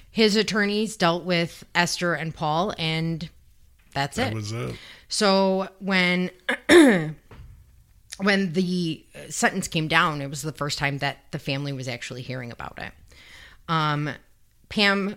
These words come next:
Speaker 1: or excuse me, Esther drafted a letter to the D A, um, telling them,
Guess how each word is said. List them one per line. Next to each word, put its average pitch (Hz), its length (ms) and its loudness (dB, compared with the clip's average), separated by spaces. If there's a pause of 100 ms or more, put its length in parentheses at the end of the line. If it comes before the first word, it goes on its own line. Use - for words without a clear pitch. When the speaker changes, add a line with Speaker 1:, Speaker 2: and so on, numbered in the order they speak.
Speaker 1:
or 170 120 0
excuse 170 340 -6
me, 165 120 -4
Esther 185 540 -2
drafted 160 440 -2
a 165 60 -6
letter 147 380 -4
to 170 160 -6
the 156 100 -4
D 139 280 -6
A, 185 300 -4 (720)
um, 156 480 0 (1400)
telling 240 420 0
them, 214 380 0